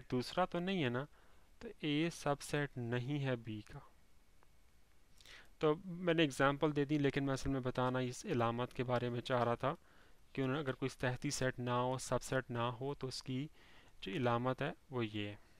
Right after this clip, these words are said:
अब उन्होंने आगे बताया है कि सबसेट की ना आगे से भी दो तरह की जो है ना वो टाइप्स होती हैं,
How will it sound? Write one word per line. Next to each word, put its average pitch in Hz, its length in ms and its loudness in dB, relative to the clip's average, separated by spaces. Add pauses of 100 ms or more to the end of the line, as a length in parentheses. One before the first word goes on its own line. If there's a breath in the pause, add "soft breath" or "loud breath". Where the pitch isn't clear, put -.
(2000 loud breath)
अब 170 200 6
उन्होंने 160 280 0
आगे 139 280 4
बताया 131 420 4
है 139 100 4
कि 135 440 4 (1200)
सबसेट - 680 2
की 147 300 -2
ना 147 200 0 (100)
आगे 127 320 2
से 135 220 0
भी 139 160 0 (160)
दो 127 260 2
तरह 123 240 2
की 120 200 -4
जो 120 120 0
है 117 60 0
ना 120 180 0
वो 117 240 -2 (140)
टाइप्स 117 360 2
होती 113 260 -4
हैं, 110 180 -8